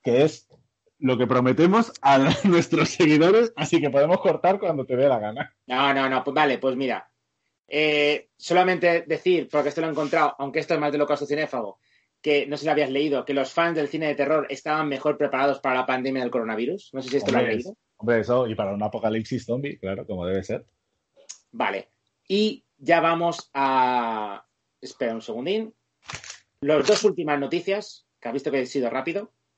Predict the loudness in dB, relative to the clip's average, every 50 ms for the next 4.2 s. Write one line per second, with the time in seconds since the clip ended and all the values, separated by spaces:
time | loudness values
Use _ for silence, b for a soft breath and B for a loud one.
0 | _ -4 -4 -2 -2 -2 -6 -8 B B B B B B B B B B B B
1 | B B B B -20 -20 -20 -20 -20 -20 -20 -20 _ _ _ _ -20 -20 -20 _
2 | -4 -4 -2 -2 -4 -8 _ _ 0 0 2 2 2 2 2 2 2 2 2 4
3 | 4 2 2 0 -2 -2 -4 -4 2 2 4 4 4 2 0 -2 -2 -2 0 -2
4 | -2 -2 -6